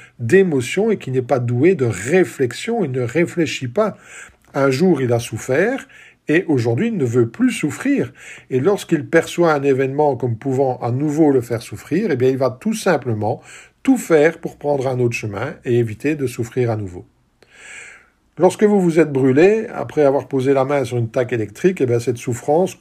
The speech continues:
court-circuite les voies de la réflexion. Et la prochaine fois que vous allez vous trouver face à une taque, euh, électrique chaude, eh bien, vous allez plus mettre la main dessus parce que c'est un réflexe, c'est devenu un instinct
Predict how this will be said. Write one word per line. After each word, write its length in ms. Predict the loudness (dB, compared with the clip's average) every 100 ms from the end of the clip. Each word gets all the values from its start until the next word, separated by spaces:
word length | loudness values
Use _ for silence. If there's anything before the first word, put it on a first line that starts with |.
| _
court-circuite 800 | 0 0 0 -2 -4 -2 -2 0
les 120 | 0
voies 220 | 2 2
de 80 | 0
la 80 | 0
réflexion. 640 | -2 -4 -10 -4 -2 -2 -4 -16 -20 -20 _ _
Et 40 | 0
la 120 | 0
prochaine 340 | 2 0 -2
fois 240 | 0 2 2
que 560 | 2 2 2 2 0
vous 220 | -2 -2
allez 180 | -2 0
vous 140 | 0 -4
trouver 320 | 0 4 4
face 260 | 2 -6
à 60 | -6
une 160 | -8 -4
taque, 340 | -4 -4 -6 -10
euh, 380 | -6 -4 -6 -6
électrique 640 | -2 -2 -4 -4 -4 -6 -16 -20 -20 _
chaude, 480 | 2 6 6 6 -2
eh 60 |
bien, 200 | -2 0
vous 540 | 0 0 0 0 0 0
allez 160 | 0
plus 200 | -2 -2
mettre 220 | 0 0 0
la 80 |
main 180 | -2 -2
dessus 360 | -4 -6 -6 -4
parce 180 | -4 2
que 220 | 4 2 -2 -20 -20 -20 _ _
c'est 300 | -6 0 2
un 120 | 0
réflexe, 580 | 2 -2 0 0 0 -2
c'est 120 | 0
devenu 320 | 0 0 -2
un 160 | 0 -2
instinct 600 | -4 -6 -4 -2 -2